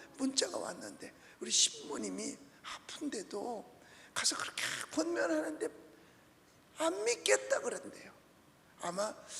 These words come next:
천주교를 다녔는데 거기서 상처를 아마 입었던 것 같아요. 거기 이렇게 내용을 보니까. 그런데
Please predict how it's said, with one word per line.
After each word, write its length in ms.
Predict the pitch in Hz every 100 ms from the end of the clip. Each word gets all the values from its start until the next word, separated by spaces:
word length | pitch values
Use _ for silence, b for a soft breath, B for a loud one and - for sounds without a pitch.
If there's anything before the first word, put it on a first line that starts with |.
| B -
천주교를 540 | - 339 - - 311
다녔는데 800 | 269 196 190 180 175 165 220 247 B B -
거기서 300 | - 175 220
상처를 580 | - - - - -
아마 200 | 98 92 -
입었던 460 | 226 240 - - 277
것 80 | -
같아요. 680 | - 254 - 226 190 202 - B -
거기 140 | 175
이렇게 140 | 170 -
내용을 400 | 190 214 226 202
보니까. 540 | 170 170 160 - 180 - B B B B B
그런데 480 | - 339 269 240